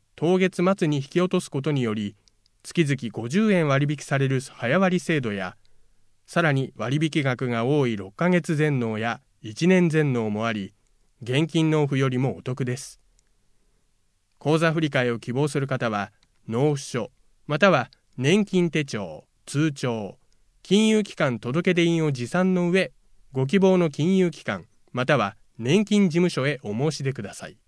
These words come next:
なお、四月から翌年三月までの一年全納、四月から九月までの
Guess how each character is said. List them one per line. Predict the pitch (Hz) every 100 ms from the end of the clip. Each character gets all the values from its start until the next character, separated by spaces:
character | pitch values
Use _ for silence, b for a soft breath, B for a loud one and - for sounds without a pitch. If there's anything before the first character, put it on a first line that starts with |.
| _ _ _ _ _ _ _ _
な | 147 180
お、 | 123 98 - _ -
四 | - 165
月 | 214 -
か | 208
ら | 131 120 -
翌 | 120 131 202
年 | 202 185
三 | 175 214 220
月 | 175 -
ま | 147
で | 135
の | 135 127
一 | 113 113 180
年 | 190 170
全 | 139 131 104
納、 | 82 78 80 _ _ _ _ _ _ _
四 | - 151
月 | 175 -
か | 151
ら | 139
九 | 156
月 | 170 143
ま | 131 120
で | 123
の | 123